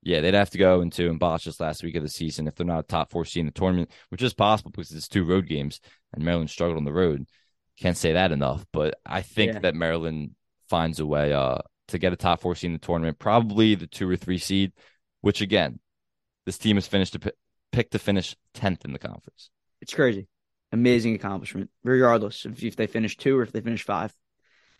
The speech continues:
Speaker 2: They're,
Speaker 1: Yeah.
Speaker 2: they secured an over five hundred record in, in Big Ten play. Definitely, you want the double bye right now, but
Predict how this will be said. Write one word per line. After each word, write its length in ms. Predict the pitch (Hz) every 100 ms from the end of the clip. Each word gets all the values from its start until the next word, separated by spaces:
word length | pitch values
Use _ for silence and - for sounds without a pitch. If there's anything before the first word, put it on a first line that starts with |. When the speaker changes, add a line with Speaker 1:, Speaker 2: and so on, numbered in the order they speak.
| _
Speaker 2:
They're, 140 | 123
Speaker 1:
Yeah. 100 | 117 -
Speaker 2:
they 120 | 110
secured 340 | - 123 135
an 80 | 123
over 160 | 120 113
five 240 | 120 107
hundred 180 | 110 101
record 280 | 104 95 101
in, 140 | 98 -
in 120 | 101
Big 180 | 95 92
Ten 220 | 101 101
play. 320 | - 98 107 _ _ _ _ _
Definitely, 400 | 143 131 147 120
you 120 | 117
want 160 | 127 123
the 60 |
double 220 | 117 120 110
bye 220 | 113 117
right 160 | 127 127
now, 200 | 131 127
but 180 | 110